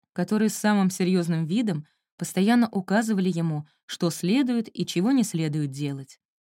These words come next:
И Кэл чувствовал, что должен обеспечить некий баланс. Но Маеш не улыбнулся. «Насколько я понимаю», произнёс он, «предполагается,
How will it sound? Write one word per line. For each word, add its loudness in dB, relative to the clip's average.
И -4
Кэл 2
чувствовал, 0
что -4
должен 2
обеспечить -2
некий 0
баланс. -2
Но 4
Маеш 2
не 4
улыбнулся. 0
«Насколько 0
я 2
понимаю», 0
произнёс 0
он, -2
«предполагается, -2